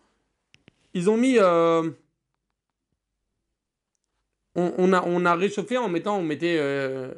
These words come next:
de différentes manières. On peut amener une source de chaleur. Si on l'a, chez c'est quoi, Bekash ou Gvava, ou Begvava, si on l'a réchauffé en mettant là-bas de la paille qu'on a brûlée ou des petits brindilles qu'on récupère du champ, Notnin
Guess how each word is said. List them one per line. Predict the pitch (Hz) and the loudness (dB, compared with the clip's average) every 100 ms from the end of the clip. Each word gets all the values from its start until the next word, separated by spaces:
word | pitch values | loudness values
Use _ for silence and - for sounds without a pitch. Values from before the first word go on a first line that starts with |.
| - | -12
de | 147 | -8
différentes | 147 151 147 165 160 | -6 -6 -4 -2 0
manières. | 180 240 285 | 2 2 2
On | 214 | 2
peut | 180 185 165 165 175 | 0 2 4 2 -2
amener | 175 170 165 | -2 2 2
une | 156 | 0
source | 190 156 | -4 -4
de | 139 | -4
chaleur. | 123 143 240 262 - _ _ _ _ _ | -2 2 2 2 -6 _ _ _ _ _
Si | - 247 | -4 0
on | 247 | 2
l'a, | 220 170 | 2 0
chez | 214 190 | -2 -2
c'est | 202 | 0
quoi, | 240 | 0
Bekash | 202 208 240 202 | 0 0 -2 -2
ou | |
Gvava, | 185 175 156 202 | 0 0 2 2
ou | 196 | 2
Begvava, | 202 165 160 226 247 - _ _ _ | -2 0 2 2 0 -6 _ _ _
si | - 233 | -12 -4
on | 233 | 0
l'a | 220 208 156 - _ _ _ | 2 2 0 -4 _ _ _
réchauffé | 151 185 190 185 | -4 -4 -2 -4
en | 220 | -2
mettant | 180 170 202 175 | -2 -2 0 0
là-bas | 165 175 | 0 0
de | 160 | -2
la | 147 | -4
paille | - 208 180 131 _ _ | 0 0 0 -4 _ _
qu'on | 165 | -4
a | 156 151 | -2 -2
brûlée | 139 143 175 185 139 _ _ _ _ _ _ _ _ _ - | -2 -2 0 0 -2 _ _ _ _ _ _ _ _ _ -4
ou | 202 | 0
des | 202 | 0
petits | 185 | 0
brindilles | 196 185 175 208 294 330 - _ _ _ _ _ _ _ _ _ | -2 0 2 2 2 2 -6 _ _ _ _ _ _ _ _ _
qu'on | - 180 | -2 0
récupère | 165 160 170 180 | 2 0 0 0
du | 156 | 0
champ, | 131 214 262 285 | -2 0 0 -2
Notnin | 175 156 160 262 | -4 -4 -2 -2